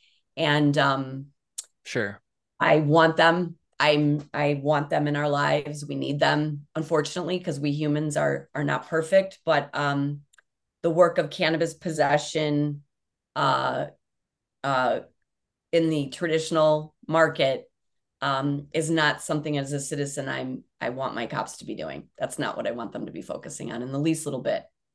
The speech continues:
Speaker 1: I really don't.
Speaker 2: Yeah.
Speaker 1: And so that's an interesting topic. I don't know if you wanna talk about that, but, like, why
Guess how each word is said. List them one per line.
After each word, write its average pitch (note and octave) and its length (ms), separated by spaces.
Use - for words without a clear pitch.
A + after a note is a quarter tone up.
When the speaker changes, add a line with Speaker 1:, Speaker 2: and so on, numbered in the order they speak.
Speaker 1:
I C#3+ 60
really C#3+ 220
don't. D3 180
Speaker 2:
Yeah. A#2 120
Speaker 1:
And F#3 200
so A3+ 180
that's C4+ 180
an D4+ 100
interesting B3 460
topic. F3+ 300
I D#3+ 80
don't D#3+ 80
know C#3+ 60
if D3 80
you D#3+ 40
wanna D#3 140
talk F3+ 100
about D3+ 180
that, A#2+ 180
but, - 200
like, - 200
why E3+ 440